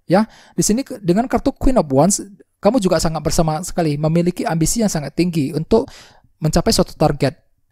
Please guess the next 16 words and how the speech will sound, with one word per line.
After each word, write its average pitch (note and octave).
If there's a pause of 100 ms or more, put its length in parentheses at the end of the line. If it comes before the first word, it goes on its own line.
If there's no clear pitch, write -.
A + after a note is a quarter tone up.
(120)
Bisa C#3
itu -
mengenai C#3+ (240)
keluarga C#3
kamu A3
ya, G#3 (160)
mengenai D3+
pasangan C3+
kamu, F3
ataupun G#3+
bisa F3
mengenai F#3 (400)
suatu -
hal F3+
yang E3+
lainnya. E3+